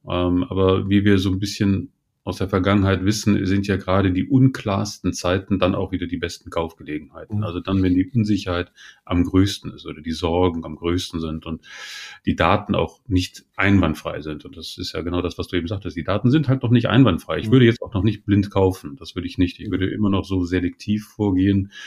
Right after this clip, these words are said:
Speaker 1: Das tun wir ja auch im Future Money, haben wir jetzt ein paar Ausgaben gemacht, so dieses klassische Stockpicking, weil ja auch die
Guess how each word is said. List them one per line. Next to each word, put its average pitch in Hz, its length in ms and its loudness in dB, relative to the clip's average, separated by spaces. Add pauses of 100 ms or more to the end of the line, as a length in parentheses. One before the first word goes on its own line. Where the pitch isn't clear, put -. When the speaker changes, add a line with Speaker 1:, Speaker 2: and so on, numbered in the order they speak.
(160)
Speaker 1:
Das - 80 -20
tun 101 240 4
wir 92 80 4
ja 90 100 2
auch 92 180 -6
im 92 80 -12
Future 98 320 -2
Money, 90 200 0
haben 85 160 -2
wir 85 60 -4
jetzt - 140 -8
ein 90 60 -10
paar 85 160 -8
Ausgaben 90 520 -4
gemacht, 92 340 -2
so - 100 -10
dieses 82 280 -8
klassische - 500 -6
Stockpicking, 95 760 -2
weil 87 140 0
ja 90 80 0
auch 90 140 -6
die 90 180 -8